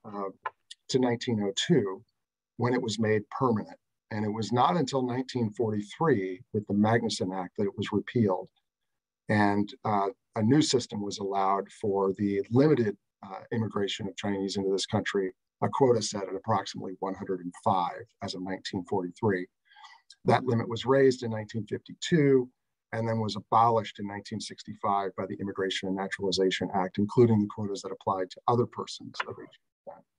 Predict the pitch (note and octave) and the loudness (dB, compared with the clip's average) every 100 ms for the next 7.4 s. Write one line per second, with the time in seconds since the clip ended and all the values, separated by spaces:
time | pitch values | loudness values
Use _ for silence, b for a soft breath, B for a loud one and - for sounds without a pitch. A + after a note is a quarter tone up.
0 | _ _ _ _ _ _ _ _ _ _ | _ _ _ _ _ _ _ _ _ _
1 | _ B B - C#3 D3+ G3 D#3+ - C3+ | _ B B 0 2 6 4 4 -2 4
2 | C3+ F3 E3 C3+ G#2+ G#2 - G#2+ G#2+ - | 6 4 2 0 0 -4 -6 -8 -8 -4
3 | G#2 G2+ F#2+ - A#2 B2+ A2+ G#2+ - A2+ | -4 -6 -12 -10 -6 -4 -2 -6 -8 -12
4 | _ _ _ _ - C3+ G#2+ G#2 F#2 b | _ _ _ _ 0 2 2 -2 -14 b
5 | b b _ G#2+ G2 - C3+ E3 C3+ A#2 | b b _ -4 -4 -4 2 2 2 0
6 | F#2 F2+ - F#2+ G2+ G#2+ - G#2+ G2+ G2+ | -2 -8 -12 -8 -4 -4 -2 -2 -2 -4
7 | - B2 G2 F#2 | 0 2 2 -4